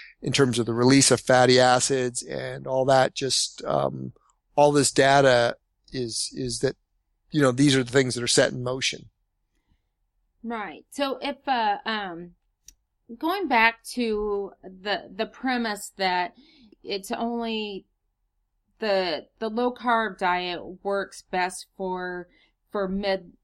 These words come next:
Speaker 2: mid range and long distances. And you had, um, implied or, or were, were talking a little bit about, um, shorter distances. So how can you implement this for,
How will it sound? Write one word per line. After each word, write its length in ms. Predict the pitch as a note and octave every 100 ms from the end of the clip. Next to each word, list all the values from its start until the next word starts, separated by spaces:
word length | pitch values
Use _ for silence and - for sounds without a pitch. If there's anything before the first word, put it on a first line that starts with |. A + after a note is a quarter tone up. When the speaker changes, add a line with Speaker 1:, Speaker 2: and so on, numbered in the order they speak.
| -
Speaker 2:
mid 360 | G#3 G#3+ F#3
range 480 | F#3+ G3+ G3 G3 G3
and 120 | F#3+
long 460 | F3+ E3+ F#3 F#3+ F#3 _
distances. 840 | F3+ F3 - A#3+ B3 C#4+ C#4 C4+ _ _ _
And 200 | - B3
you 120 | C4+ D4
had, 360 | C#4 B3+ A3+ -
um, 400 | G#3+ F3 E3 - _ _ _ -
implied 560 | B3 - C#4+ C#4 C4+
or, 120 | B3
or 300 | - A#3+ A3
were, 320 | G#3 G#3+ D#3+ C3
were 460 | F3 F3 G3+ A3
talking 400 | A3 C4 C4+ B3
a 60 | G#3
little 280 | G#3 G#3 G3+
bit 320 | G#3 F#3+ F#3
about, 520 | F3+ F#3+ F3+ F3 E3+ _ _ - _ -
um, 340 | G#3 F#3 F3+
shorter 440 | - - G4 A#3 F#3+
distances. 1000 | F#3+ F3 - F#3 - F#3+ F3+ F3+ - _ _ _ _
So 300 | - B3+ A3+ - _ _ _
how 540 | G#3 G#3 B3+ C#4 D4 D#4
can 280 | D#4 C#4 B3
you 120 | A#3+
implement 560 | G3 A3 A#3 G#3+ G3+ -
this 400 | G#3 G3+ - -
for, 760 | G#3+ G3+ G3 F#3+ F#3 F3+ -